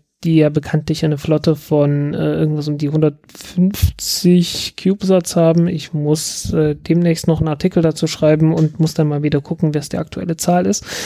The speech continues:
Äh, aber die, die, äh, Betreiber wissen das selber nicht, wie viele das jeweils ganz genau sind, weil die dann immer tagesaktuell gucken müssen, ob mal wieder einer verglüht ist oder nicht. <laughs>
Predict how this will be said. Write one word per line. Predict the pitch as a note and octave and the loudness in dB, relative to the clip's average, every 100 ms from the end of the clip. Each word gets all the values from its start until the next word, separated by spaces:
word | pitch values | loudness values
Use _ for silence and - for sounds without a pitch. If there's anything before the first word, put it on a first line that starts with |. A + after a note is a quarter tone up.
| - - - | -12 -14 -4
Äh, | F3 E3 | 2 2
aber | D#3+ E3 E3+ | 2 2 2
die, | E3 E3+ E3 D#3 D#3 | 2 4 4 2 -2
die, | - D#3+ D3+ D3 | 0 2 2 0
äh, | D#3 D#3 D3+ D3 D#3+ | -2 -2 -2 -4 -8
Betreiber | D#3+ D3+ E3+ F3 F3+ E3+ D#3+ D#3 | -8 -2 2 4 4 4 0 -4
wissen | E3 F3+ E3 D#3+ | 0 2 2 2
das | D3+ D3 - | 0 -2 2
selber | E3 F3+ E3+ | 2 4 2
nicht, | D#3 D#3 D#3+ F3 - - | 2 2 0 0 -6 -14
wie | D#3+ D#3 | -12 -12
viele | - E3+ D#3+ D#3 D3+ | -2 0 4 2 2
das | D3+ - E3 | -2 -2 -2
jeweils | D#3 D3+ - | 0 0 0
ganz | D#3+ D#3+ | 0 2
genau | E3 D3+ E3+ | 0 4 2
sind, | E3+ E3+ E3+ | 4 2 2
weil | D#3 D3+ | 0 2
die | D3 | 0
dann | D3+ D#3+ | -2 -2
immer | E3 D#3 | -2 -2
tagesaktuell | - D#3+ D#3+ E3 D3 E3+ E3 | 2 2 4 0 -2 -2 -2
gucken | D#3+ D#3+ - D#3 | -2 -4 -4 -2
müssen, | D#3 D#3+ | -2 -4
ob | - F3 | -8 -4
mal | D3+ | -2
wieder | D3+ D3+ | 0 0
einer | D3+ D3 | 0 -2
verglüht | D3+ C#3+ D#3+ E3+ | -4 -4 -4 -4
ist | D#3 D3+ | -6 -4
oder | D3 | -2
nicht. | E3+ C4 | -2 -4
<laughs> | - | -6